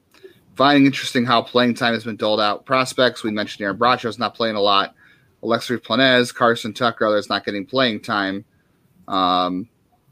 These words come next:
what are you guys, uh, not getting playing time than he expected? What are our thoughts on that? I, for me, Willie, I say Bracho, you know, he's competing with,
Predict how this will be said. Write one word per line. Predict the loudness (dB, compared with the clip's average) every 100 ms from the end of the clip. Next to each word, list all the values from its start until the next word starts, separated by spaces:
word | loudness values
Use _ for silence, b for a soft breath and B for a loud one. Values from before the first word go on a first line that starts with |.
| _ _
what | 0 2
are |
you | 2
guys, | 0 -2 -12 _ -12
uh, | -12 -12 -2
not | 0 0
getting | 0 0 0
playing | -2 0
time | 0 -2
than | -2
he |
expected? | -4 -2 -2 -2 -4
What | 0 2
are | 4
our | 2
thoughts | 2 0 0 -2
on | -2
that? | -2 -4 -6
I, | -6 -6 -8 b b b b _
for | 4
me, | 6 6 8
Willie, | 8 8
I | 6
say | 4 2
Bracho, | 2 2 2 2 0 2 2 -2 _ _ _ _ _ _ _
you | -6
know, | 0
he's | 0 -2
competing | -6 -4 0 2 2 2
with, | 2 0 -2